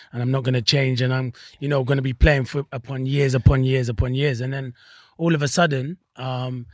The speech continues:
basically, I was just sat at home and I knew a woman who used to work for Talksport. She said, "Oh, do you wanna come on to Sky Sports News and do a game?" So I said, "All right then, I, I'll come on and do a game." Let me tell you something. The first time I did a game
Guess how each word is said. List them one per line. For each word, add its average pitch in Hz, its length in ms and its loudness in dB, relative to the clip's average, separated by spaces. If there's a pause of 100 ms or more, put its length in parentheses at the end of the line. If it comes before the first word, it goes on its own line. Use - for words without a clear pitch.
(180)
basically, 143 600 0 (100)
I 135 60 -8
was 131 160 2
just - 260 -2
sat 156 260 6
at 143 80 4
home 151 280 4 (240)
and 139 300 -10 (180)
I 139 80 -6
knew 151 180 0
a 143 60 2
woman 143 280 -2
who 135 60 -4
used 143 200 -4
to 147 60 -4
work 139 180 -4
for 127 100 -10
Talksport. 131 500 -4
She - 100 -6
said, 139 160 -4
"Oh, 135 100 -2
do 127 100 -6
you - 40 -4
wanna 135 120 -8
come 156 200 -6
on 147 100 -4
to 135 120 -6
Sky 147 220 0
Sports 127 280 -6
News 147 340 -2 (400)
and 147 140 0
do 151 140 4
a 139 60 4
game?" 165 340 4 (240)
So - 100 -8
I 151 60 0
said, 202 160 2
"All 220 80 8
right 135 180 6
then, 123 140 -6
I, 147 80 -8 (120)
I'll 147 140 0
come 156 240 2
on 147 140 4
and 131 180 -4 (360)
do 143 120 4
a 143 60 6
game." 120 340 -4 (100)
Let 135 80 -8
me 135 60 -6
tell 123 160 -8
you 113 60 -10
something. 107 320 -16
The 113 60 -8
first 151 280 2
time 139 160 0
I 135 60 -2
did 135 160 0
a 131 80 -4
game 160 300 0